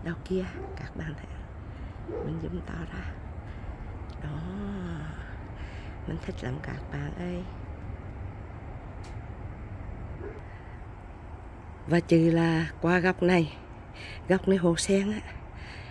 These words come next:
Trước hồ sen mình có để một dãy ra các bạn.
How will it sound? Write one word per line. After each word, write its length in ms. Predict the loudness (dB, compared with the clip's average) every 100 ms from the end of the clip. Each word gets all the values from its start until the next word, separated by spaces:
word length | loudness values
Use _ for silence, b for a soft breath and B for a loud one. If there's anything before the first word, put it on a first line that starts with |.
| B
Trước 140 | 4 4
hồ 140 | 4
sen 300 | 2 4 4
mình 100 | 4 2
có 80 | 0
để 100 | 0 0
một 260 | -2 -2 -2
dãy 100 | -2 -4
ra 80 | -4
các 240 | -4 -4
bạn. 240 | -2 -2